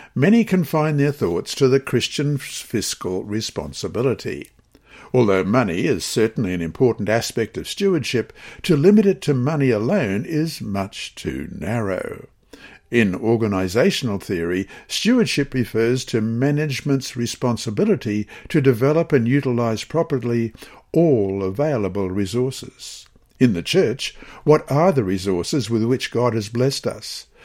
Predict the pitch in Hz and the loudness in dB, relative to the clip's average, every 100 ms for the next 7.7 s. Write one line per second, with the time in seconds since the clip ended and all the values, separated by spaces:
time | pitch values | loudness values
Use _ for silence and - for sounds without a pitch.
0 | - - 175 208 226 - 160 143 151 - | -20 2 4 6 4 4 4 4 2 0
1 | 104 - - 139 - - 147 185 220 127 | 0 -2 -2 -2 0 6 6 6 2 0
2 | 95 - 120 101 92 - 143 165 - - | 0 0 -2 -2 -4 0 0 0 -6 -6
3 | 151 147 117 127 127 131 120 117 113 - | -2 -2 0 2 2 0 0 0 -2 -2
4 | 123 117 127 110 85 - - - - - | 0 2 0 0 -6 -8 -18 -20 -6 2
5 | 147 156 156 - 160 214 220 - 220 - | 4 6 4 4 4 4 2 -2 -2 0
6 | 143 - 151 143 120 117 120 - 110 - | 0 0 -2 0 0 0 -2 0 -2 0
7 | - 117 104 82 85 92 | -2 -2 0 -2 -2 -6